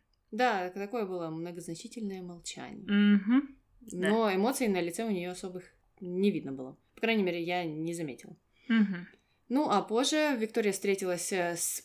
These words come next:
Speaker 1: Пабло. Ну, и Ива там, кстати, был в столовой. Но Ива как-то так сидел в углу, молчал вообще, ну, в ро-, в роли лампы
Speaker 2: Мгм.
Speaker 1: он в той сцене был.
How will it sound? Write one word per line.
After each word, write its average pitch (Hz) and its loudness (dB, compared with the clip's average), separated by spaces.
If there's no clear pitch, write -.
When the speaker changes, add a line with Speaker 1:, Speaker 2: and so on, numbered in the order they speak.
Speaker 1:
Пабло. 208 2
Ну, 285 4
и 277 6
Ива 165 4
там, 151 -6
кстати, 160 -6
был 151 -2
в 143 -10
столовой. 156 -2
Но 180 4
Ива 214 4
как-то 208 -4
так 185 -2
сидел 190 0
в 170 -2
углу, 233 0
молчал 196 2
вообще, 160 -2
ну, 180 -4
в - -6
ро-, 196 2
в 190 -2
роли 240 6
лампы 151 0
Speaker 2:
Мгм. 208 2
Speaker 1:
он 156 0
в - -16
той 156 -6
сцене 151 -6
был. 196 -2